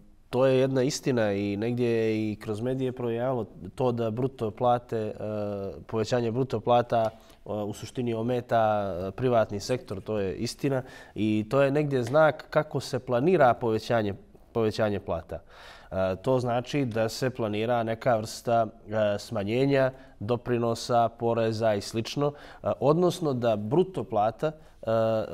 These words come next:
će u suštini ostati makar približno ista, a neto plata, znači onaj dio koji, koji radnik će da primi, će se povećati. To je negdje i, i u prethodnom periodu malo i provejavalo,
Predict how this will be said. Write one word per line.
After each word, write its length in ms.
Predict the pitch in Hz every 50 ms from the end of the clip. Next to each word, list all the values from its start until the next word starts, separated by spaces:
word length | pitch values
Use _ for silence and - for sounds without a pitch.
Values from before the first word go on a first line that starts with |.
| 98 104 101 -
će 140 | 110 - 127
u 80 | 113 113
suštini 540 | - - 113 - - 147 143 135 131 123 120
ostati 400 | 117 - - 139 135 - - 123
makar 280 | 131 127 - - 123 -
približno 500 | - 160 170 151 131 127 110 98 98 98
ista, 380 | 117 127 - - - 156 139 - -
a 120 | 107 110
neto 360 | 110 127 131 - - - 120
plata, 380 | 107 - 107 101 98 - - 92
znači 280 | 92 98 98 - - 113
onaj 180 | 117 120 120
dio 220 | 113 127 131 120 110
koji, 400 | - - 110 107 104 101 98 98
koji 200 | - 120 113 107
radnik 420 | 107 120 123 120 113 104 95 90 -
će 180 | - - 113
da 100 | 95 98
primi, 460 | 92 - 127 151 156 151 151 151 147 151 - - - -
će 120 | - 135
se 160 | 127 - 143 131
povećati. 580 | - 139 135 131 127 - 127 107 - - 80 - - - - - -
To 120 | - 139
je 60 | 139
negdje 200 | 143 151 156 151 147
i, 640 | 147 143 139 135 135 135 135 135 131 123 123 127 123
i 60 | 117
u 160 | 123 127 120
prethodnom 480 | - 131 127 123 - 175 151 151 135 127
periodu 420 | - 160 156 151 139 127 131 127
malo 180 | 135 143 139 131
i 60 | 127
provejavalo, 600 | 127 - 135 127 127 127 127 131 135 131 127 120